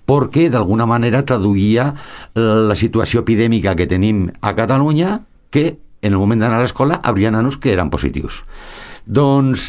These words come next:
la primera setmana de curs deixa cent onze grups estables confinats a Catalunya. O sea,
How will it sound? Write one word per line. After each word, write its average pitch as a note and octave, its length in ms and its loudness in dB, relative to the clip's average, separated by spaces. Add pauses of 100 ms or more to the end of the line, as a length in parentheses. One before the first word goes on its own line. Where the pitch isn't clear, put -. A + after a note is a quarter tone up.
la C#3+ 160 2
primera C3 240 2
setmana D3+ 320 2
de C3 80 -2
curs G3 400 -2
deixa D#3+ 560 -2
cent C3+ 480 0
onze C3 400 0
grups B2+ 480 -2
estables C3+ 640 -2
confinats A2+ 640 -2
a G#2 80 -4
Catalunya. D#2 640 -2 (420)
O - 20 -20
sea, - 160 -2